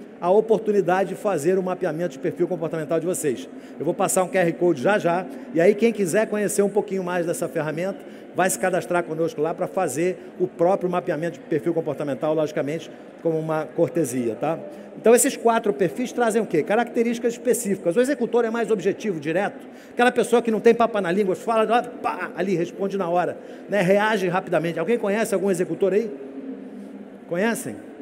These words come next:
Comunicador é o brasileiro nato, né? O nosso povo, predominantemente, é o comunicador.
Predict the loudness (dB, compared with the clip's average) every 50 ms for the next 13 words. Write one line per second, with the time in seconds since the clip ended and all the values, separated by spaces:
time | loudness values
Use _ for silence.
0 | -16 -16 -16 -16 -16 -16 -16 -8 4 8 10 10 10 10 6 4 4 4 2 4
1 | 8 8 8 8 8 6 4 4 2 2 2 4 6 8 10 10 10 8 4 2
2 | 0 0 -2 -2 -2 -2 -2 -2 -4 -8 -6 -4 -4 -2 0 0 -2 -2 -2 -4
3 | -4 -4 2 6 8 10 10 10 8 6 4 -2 -2 0 0 2 2 2 2 0
4 | -2 -2 -2 -2 -4 -4 -6 -6 -4 -4 -4 -2 -2 -2 0 0 0 0 0 -2
5 | -2 0 2 0 0